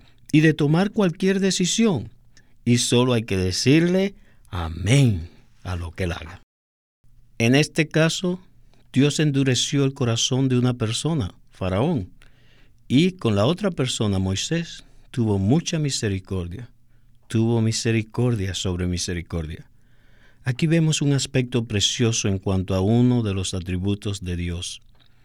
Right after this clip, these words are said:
su soberanía. Es fácil apreciar el atributo de su amor.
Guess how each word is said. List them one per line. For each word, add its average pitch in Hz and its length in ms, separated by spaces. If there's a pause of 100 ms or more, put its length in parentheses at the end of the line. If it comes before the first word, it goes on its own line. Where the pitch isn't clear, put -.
(140)
su 123 160
soberanía. 104 800 (720)
Es 127 140
fácil 160 300
apreciar 139 440
el 131 120
atributo 120 520
de 95 80
su 92 160
amor. 87 320